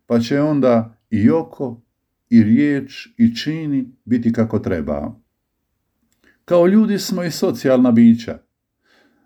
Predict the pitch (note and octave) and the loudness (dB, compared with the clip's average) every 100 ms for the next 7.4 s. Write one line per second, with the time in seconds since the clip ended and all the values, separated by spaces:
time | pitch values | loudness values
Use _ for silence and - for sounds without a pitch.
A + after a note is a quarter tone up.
0 | _ - G3+ F#3 F3 C#3+ C3+ C3 E3+ - | _ -2 0 2 2 2 2 2 0 -4
1 | - A#2 G#2 C3 D3 C#3 A2+ C3+ A#2 A2+ | 0 2 2 2 0 0 -2 -2 -6 -8
2 | C3+ C3+ B2 - A#2 B2 - C3 A#2+ A#2+ | -6 -6 -6 -2 0 0 -2 -2 0 2
3 | A2+ B2+ B2+ A2+ G#2 G#2 G#2 G2+ D2 D2 | 2 2 0 0 -2 -4 -2 -2 -4 -10
4 | - _ _ _ _ _ - _ E3 E3+ | -12 _ _ _ _ _ -20 _ -8 -6
5 | D#3+ D#3+ - C#3 D#3+ D#3 D3 C#3 B2+ B2+ | -4 -4 -2 -4 -2 -2 0 0 2 2
6 | B2 B2 A#2 A2 B2 D#3+ E3+ D3+ A#2+ C#3+ | 0 0 0 2 0 0 -4 -2 -2 -2
7 | C3 B2 A#2 | 0 0 0